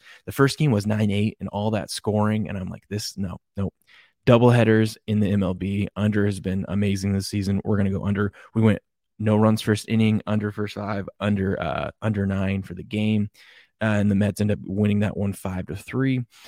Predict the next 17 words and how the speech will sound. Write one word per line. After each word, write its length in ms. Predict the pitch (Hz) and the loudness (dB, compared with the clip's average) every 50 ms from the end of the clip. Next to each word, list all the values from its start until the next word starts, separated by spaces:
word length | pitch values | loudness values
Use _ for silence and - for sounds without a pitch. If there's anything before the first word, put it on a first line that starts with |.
| - - - _ | -20 -20 -10 _
And 100 | - 120 | 4 6
we 60 | 127 127 | 8 8
went 180 | 127 123 - | 8 6 6
under 240 | - 127 139 147 143 | 4 2 4 4 4
in 120 | 135 127 | 4 4
the 120 | 117 107 101 | 4 4 2
New 180 | 98 101 110 | 2 4 4
York, 440 | 117 117 113 110 110 107 107 - - - | 4 4 4 4 2 2 0 -2 -4 -4
in 200 | 60 113 110 110 | -2 0 2 2
the 80 | 104 | 2
Yankees 320 | 104 107 120 113 123 107 104 | 2 2 0 0 -4 -6 -6
and 80 | 98 | -6
Cleveland 340 | - - 147 151 135 104 101 | -4 -2 0 2 2 2 0
game, 280 | 92 87 - 92 95 - | 0 -2 -4 -6 -8 -8
first 240 | _ - 113 104 - | _ -2 -2 -2 -2
five 260 | - 92 90 92 87 | -2 -2 -2 -2 -2
under, 280 | 87 85 82 82 90 | -4 -6 -6 -6 -8